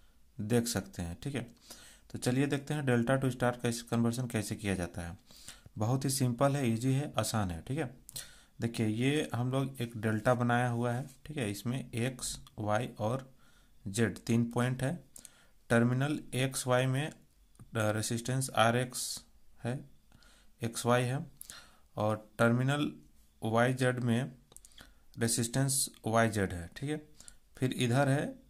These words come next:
रेजिस्टेंस जेडएक्स, ठीक ना। तो तीन रेजिस्टेंस को हम लोग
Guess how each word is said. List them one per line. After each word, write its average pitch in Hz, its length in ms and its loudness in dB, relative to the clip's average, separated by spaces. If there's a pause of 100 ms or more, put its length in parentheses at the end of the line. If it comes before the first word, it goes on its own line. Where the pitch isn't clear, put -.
(200)
रेजिस्टेंस 120 920 -2 (880)
जेडएक्स, 101 560 4
ठीक 151 100 -2
ना। 143 120 0
तो - 120 -2
तीन 151 340 0
रेजिस्टेंस 143 580 -2
को - 140 -2
हम 131 200 0
लोग 139 240 -2